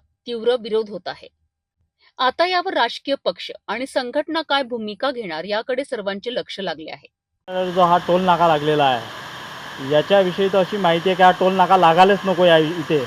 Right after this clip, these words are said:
Speaker 2: कारण का हा ग्रामीण लेवलवर टोल नाका लागलेला आहे एकतर, आणि आमची इथली जी वाहतूक आहे तालुका लेवलवर, हे ग्रामीण लेवलची जमीनचा जो वाहतूक पुरा माल आहे हा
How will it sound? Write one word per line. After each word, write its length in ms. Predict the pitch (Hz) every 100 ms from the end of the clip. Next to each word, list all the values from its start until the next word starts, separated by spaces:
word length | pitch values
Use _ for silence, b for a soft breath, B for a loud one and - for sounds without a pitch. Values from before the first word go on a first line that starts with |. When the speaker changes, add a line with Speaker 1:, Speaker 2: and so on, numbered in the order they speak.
| -
Speaker 2:
कारण 240 | 165 170 196
का 100 | 190
हा 120 | 202 170
ग्रामीण 320 | 156 180 240
लेवलवर 340 | 240 233 233 214
टोल 140 | 220
नाका 220 | 220 202 208
लागलेला 360 | 185 185 185
आहे 180 | 180 175
एकतर, 320 | 160 - 147 - - - - -
आणि 240 | 165 196 220
आमची 560 | 185 185 220 240 240
इथली 300 | 208 220 247
जी 120 | 226
वाहतूक 420 | 254 202 196 247 240
आहे 120 | 240
तालुका 400 | 208 226 - 240
लेवलवर, 340 | 226 233 240
हे 160 | 220 226 156 180 175 170 147
ग्रामीण 340 | 165 180 240
लेवलची 340 | 226 226 226 202
जमीनचा 560 | 180 196 226 214 233
जो 160 | 226 240
वाहतूक 340 | 185 190 240
पुरा 220 | - 226
माल 300 | 214 190 214
आहे 200 | 220 190 143 - -
हा 80 | -